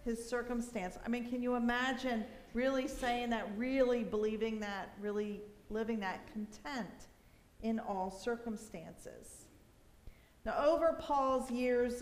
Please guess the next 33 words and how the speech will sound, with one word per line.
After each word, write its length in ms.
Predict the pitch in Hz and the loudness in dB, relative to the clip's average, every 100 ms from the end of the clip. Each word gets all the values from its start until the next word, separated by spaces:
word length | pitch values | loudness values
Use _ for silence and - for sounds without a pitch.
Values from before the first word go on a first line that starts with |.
| - | -2
in 240 | 226 220 | 0 2
ministry, 640 | 214 220 226 226 208 202 202 | 2 2 2 0 -4 -2 0
he 80 | 233 | 0
has 140 | 220 | 0
certainly 600 | - 277 269 262 247 226 220 | -4 -4 -2 -2 -2 -2 -2
had 360 | 202 185 180 180 - - - - | -2 -2 -4 -6 -12 -20 -14 -2
many 400 | 208 233 233 233 | 2 4 4 2
challenging 720 | 233 226 208 202 202 202 196 | 0 -2 -2 -2 -4 -4 -6
circumstances. 960 | 202 214 196 190 - 196 170 175 185 - - - - | -6 -6 -6 -8 -10 -10 -10 -8 -10 -10 -16 -14 -4
You 120 | 247 | -2
can 320 | 247 233 208 | 0 0 0
read 240 | 220 262 269 | 0 2 6
it 220 | 262 254 | 6 6
beginning 400 | 202 233 226 220 | 0 0 0 0
in 140 | 208 | -2
the 40 | 190 | -2
book 280 | 233 233 | -2 0
of 120 | 233 - | -2 -4
Acts, 480 | 208 208 214 - - - | -2 -2 -4 -8 -10 0
clear 260 | 220 214 | 2 2
to 200 | 214 233 | 0 -2
the, 280 | 214 202 196 | -2 -2 0
um, 280 | 185 180 185 - - - | 0 -2 -4 -10 -18 -8
you 60 | 202 | -4
know, 100 | 190 | -2
all 260 | 208 220 | 0 0
throughout 600 | 226 247 226 208 196 196 | 0 0 2 2 2 0
the 80 | 208 | -6
second 380 | - 208 214 202 | -6 -6 -4 -4
half 260 | 202 202 196 | -4 -6 -8
of 60 | |
the 80 | 185 | -6
Bible 640 | 180 180 180 175 156 - | -2 0 -2 -4 -6 -8